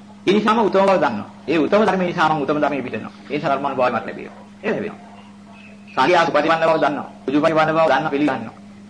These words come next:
ඒ ඥාය පරිපන්න, සාන්ති පරිපන්න ගුණයේ යුක්ත බව මම පිළිගන්නවා. ආහුනීය, වාහුනීය, අකිලී, අන්තිලිකානී, අනුතරා, පුඤ්ඤාකේත, ලෝක සාරියේ මේ ගුණයන්ට සුසු බව පිළිගන්නවා. ඒ බඳු උත්තම ගුණේ පිළිලා සංඝයා පිළිගන්නම සංඝානුභාවය ලැබෙනවා. ලැබෙන යුතුය. අනේ ගතිය ගතිය සම්බන්ධතාවය. අනුකූල සම්බන්ධතාවයක් නැතුව අනුභවයක් ලැබෙන්නේ.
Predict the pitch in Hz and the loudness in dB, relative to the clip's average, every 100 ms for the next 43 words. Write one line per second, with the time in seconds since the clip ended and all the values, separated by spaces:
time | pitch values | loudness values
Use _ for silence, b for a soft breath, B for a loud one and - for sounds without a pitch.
0 | - - 156 156 156 151 151 151 139 143 | -10 -2 0 2 0 0 0 0 0 0
1 | 147 143 143 143 139 147 113 147 147 156 | 0 -2 0 -2 -2 -4 -2 0 2 0
2 | 131 143 113 104 - - 120 147 151 147 | -2 -2 -4 -10 -14 0 2 2 2 2
3 | 131 143 143 135 127 143 139 127 135 139 | 2 0 -2 -4 -4 -2 -2 -2 -4 -4
4 | 135 127 139 135 135 139 147 135 123 131 | -2 -2 -2 -2 -4 -6 -4 -2 -2 -4
5 | 135 131 139 131 123 143 131 123 135 139 | -2 -2 0 -4 -4 -4 -4 -6 -4 -4
6 | 123 123 120 - - B B B 135 165 | -4 -4 -6 -8 -18 B B B -2 0
7 | 220 202 190 175 165 160 156 143 170 165 | 2 0 0 0 -2 -2 0 0 0 0
8 | 160 156 143 135 131 151 185 170 135 98 | 0 -2 -4 -4 -4 -4 -2 -2 -4 -6
9 | - - - - - - - - - - | -10 -18 -20 -20 -20 -20 -20 -20 -12 -4
10 | 214 190 147 - - - - - - - | -2 -2 -4 -8 -14 -16 -20 -20 -20 -20
11 | - - - 180 185 170 156 147 131 127 | -20 -12 -4 -2 -2 0 0 -2 -2 -4
12 | 101 - - - - - - - - - | -6 -10 -12 -20 -20 -20 -20 -20 -20 -20
13 | - 131 214 247 156 - 190 202 185 180 | -4 -2 0 0 2 2 2 4 4 2
14 | 147 143 127 147 185 185 151 139 156 143 | 0 0 2 2 2 2 0 -2 -2 -4